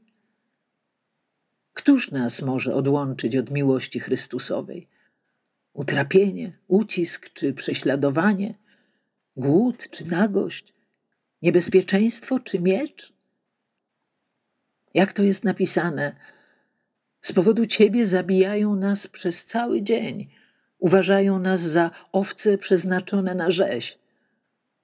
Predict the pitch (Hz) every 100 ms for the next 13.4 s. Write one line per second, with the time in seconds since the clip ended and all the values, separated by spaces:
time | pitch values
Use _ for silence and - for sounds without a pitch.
0 | _ _ _ _ 156 151 151 139 - 185
1 | - - 131 156 - 82 - - - -
2 | 156 156 - 165 160 - 190 202 202 190
3 | 170 170 175 170 170 - 170 - - _
4 | 143 170 - 151 160 165 165 170 - _
5 | - - 147 139 120 127 - - 160 127
6 | 117 110 101 85 87 _ _ _ _ _
7 | _ _ _ _ _ _ _ _ _ _
8 | _ _ _ _ _ _ - - - -
9 | - _ 151 165 202 247 277 277 - 262
10 | 226 - - 190 175 190 208 202 165 180
11 | 185 170 165 - 156 151 143 160 165 156
12 | - 143 139 139 135 127 - 127 117 101
13 | 92 104 -